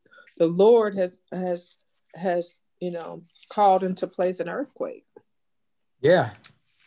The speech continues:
Speaker 2: exactly. Uh, sometime it's interesting. Uh, you, you watch a documentary about people who've been through a hurricane or a tornado, and, and when they talk about it, they speak about it like nature actually was after them personally. They say that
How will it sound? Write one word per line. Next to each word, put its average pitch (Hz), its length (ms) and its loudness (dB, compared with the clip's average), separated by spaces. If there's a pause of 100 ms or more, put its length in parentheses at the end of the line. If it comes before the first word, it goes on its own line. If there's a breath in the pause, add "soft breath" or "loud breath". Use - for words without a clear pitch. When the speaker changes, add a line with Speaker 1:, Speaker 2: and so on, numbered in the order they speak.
(180)
Speaker 2:
exactly. 139 840 2
Uh, 123 260 2
sometime 147 580 2
it's 131 180 -2
interesting. 139 560 0 (600)
Uh, 120 320 2
you, 143 280 4 (480)
you 131 140 2
watch 135 300 4
a 131 80 0
documentary 135 720 2
about 123 340 0
people 135 320 -2
who've 123 180 0
been 127 200 -2
through 131 220 0
a 120 60 2
hurricane 131 680 -2
or 120 140 -4
a - 20 -8
tornado, 131 840 -2
and, 117 140 -2 (800 soft breath)
and 120 200 0
when 131 120 2
they 123 140 2
talk 185 320 0
about 131 280 0
it, 123 120 -6
they 127 100 2
speak - 380 -6
about 131 280 2
it 127 80 -2
like 127 300 -2
nature 143 420 2
actually 135 680 0 (300 soft breath)
was 120 200 2
after 143 380 2
them 135 220 0
personally. 135 540 0
They 123 140 2
say 127 300 2
that 120 160 0